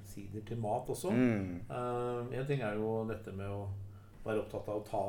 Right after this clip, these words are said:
Speaker 1: andeler av det musserende markedet, men også opp mot mat.
Speaker 2: Mm.
Speaker 1: Eh, hvordan tenker dere, hvordan, hvordan analyserer dere frem til at denne passer til det? Og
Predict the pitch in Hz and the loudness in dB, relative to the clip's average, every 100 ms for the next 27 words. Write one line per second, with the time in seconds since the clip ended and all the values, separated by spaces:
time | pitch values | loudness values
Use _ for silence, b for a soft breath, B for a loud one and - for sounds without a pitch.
0 | 104 107 101 101 104 107 107 113 - 98 | 2 0 -4 -6 -4 -4 -4 -6 -4 -4
1 | 95 98 110 110 110 113 117 - 135 139 | -4 -6 -2 -2 -2 -2 -4 -6 -6 -6
2 | 117 107 120 - 131 120 135 - - - | -6 -6 -6 -4 -6 -2 -4 -4 -10 -16
3 | - 117 110 98 90 101 135 135 139 139 | -2 2 4 2 -2 -6 2 4 4 2
4 | 131 131 - - - - - - - 131 | -2 -8 -8 -10 -10 -12 -12 -8 2 4
5 | 135 135 - - - - - 139 117 - | 4 2 -8 -14 -18 -20 0 0 0 -2
6 | 110 120 120 117 120 117 117 117 117 117 | -2 2 4 4 4 2 4 4 4 2
7 | 120 120 104 107 107 117 110 98 - 113 | 0 2 0 0 -2 -2 -2 -4 -2 0
8 | 113 113 104 101 120 - 104 107 104 104 | 2 2 0 0 0 0 -6 -6 -4 -4
9 | 113 117 117 - B | -4 -4 -6 -10 B